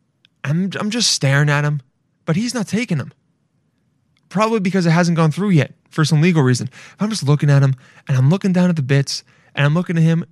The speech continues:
and in my head I go, "No, I don't believe you," because half the time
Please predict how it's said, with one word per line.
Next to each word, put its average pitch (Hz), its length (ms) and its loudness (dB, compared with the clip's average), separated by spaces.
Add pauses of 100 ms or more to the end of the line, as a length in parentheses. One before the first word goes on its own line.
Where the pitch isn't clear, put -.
(100)
and 160 120 -2
in 202 80 -2
my 196 120 2
head 190 240 0
I 196 80 0
go, 196 340 -2 (600)
"No, 240 420 0 (960)
I 233 140 2
don't 208 260 0
believe 185 340 0
you," 117 220 -2 (520)
because 175 520 -2 (600)
half 240 200 -4
the 214 60 -8
time 180 360 0